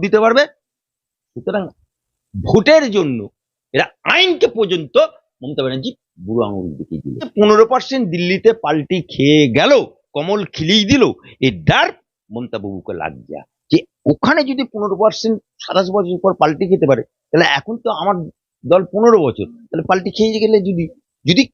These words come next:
পাল্টি খেয়ে যায় তিরিশ পার্সেন্ট, তাহলে উনার লোকেরা কি আল্লাহকে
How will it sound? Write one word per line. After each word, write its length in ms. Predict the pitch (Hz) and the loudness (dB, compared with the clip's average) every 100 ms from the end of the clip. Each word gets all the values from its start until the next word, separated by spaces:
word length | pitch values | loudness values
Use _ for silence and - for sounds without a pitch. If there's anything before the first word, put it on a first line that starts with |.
| - | -2
পাল্টি 260 | 202 202 202 | -2 0 -2
খেয়ে 200 | 175 180 | 0 2
যায় 120 | 165 | 0
তিরিশ 320 | - 170 175 - | -2 -4 -2 0
পার্সেন্ট, 340 | 135 104 - _ _ _ - | -2 -2 -12 _ _ _ -2
তাহলে 320 | 110 135 151 - _ | 2 2 2 -2 _
উনার 280 | 123 151 220 | -2 2 2
লোকেরা 500 | 190 156 120 147 131 | 0 -2 -2 0 0
কি 200 | - 98 - _ - | -2 -8 -10 _ -4
আল্লাহকে 640 | 131 151 170 170 - | 0 2 4 2 -2